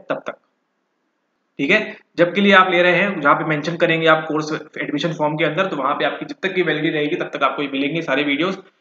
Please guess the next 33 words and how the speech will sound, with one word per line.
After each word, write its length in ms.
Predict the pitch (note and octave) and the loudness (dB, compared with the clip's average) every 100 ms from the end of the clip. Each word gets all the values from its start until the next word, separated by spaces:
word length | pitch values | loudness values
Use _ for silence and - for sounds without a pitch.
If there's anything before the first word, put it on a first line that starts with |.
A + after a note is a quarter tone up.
| _ - | _ -8
इनको 220 | E3+ G3+ | -2 2
देखिए, 320 | F#3+ E3 F#3+ G3 | 2 2 0 -2
इनको 260 | D#3+ D#3+ F3 | -4 0 0
एंजॉय 340 | D#3 D3 E3 | 0 0 2
करिए, 300 | E3 D#3+ F3 | 2 0 0
इनसे 280 | F3+ D3 D#3+ | 0 -4 -6
सीखिए, 440 | D3+ D3+ - F3+ F3 | -4 -8 -2 -2 4
काफ़ी 260 | D#3+ F#3 | 4 4
कुछ 220 | F#3+ - | 0 -2
है। 140 | E3 - - | 0 0 0
अभी 220 | C3+ E3 | 0 2
आगे 220 | C#3+ D3 | 2 0
जो 100 | D#3+ D#3+ | -2 -2
परीक्ष-, 240 | D3 C#3 | -4 -6
परीक्षाएं 400 | D#3 C#3+ E3 D#3+ | -6 -2 2 2
आने 160 | D3+ D#3 | 4 2
वाली 200 | D3 D3 | 2 2
है 180 | F3 F3 | 0 0
बताएंगे 380 | C3+ C#3 D3+ D#3 | -2 -2 -2 -4
कैसे 260 | C#3 D#3+ | -4 -4
कहाँ 220 | D3+ C3+ D3 | -4 -4 0
कहाँ 180 | C#3+ C3+ | 0 -2
से 100 | C#3+ | -4
सवाल 280 | C3 C#3 | -2 0
आए 120 | C3 C3+ | 0 0
गए, 160 | E3+ G3 - _ _ _ | 0 -2 -10 _ _ _
ठीक 100 | F#3+ | -2
है, 60 | G3 | 2
वो 100 | F3 | 2
सब 140 | F3+ E3 | 2 4
बातें 240 | D3+ D#3+ | 2 2
भी 60 | E3 | -2
होंगी। 280 | D3 D3+ | -2 -4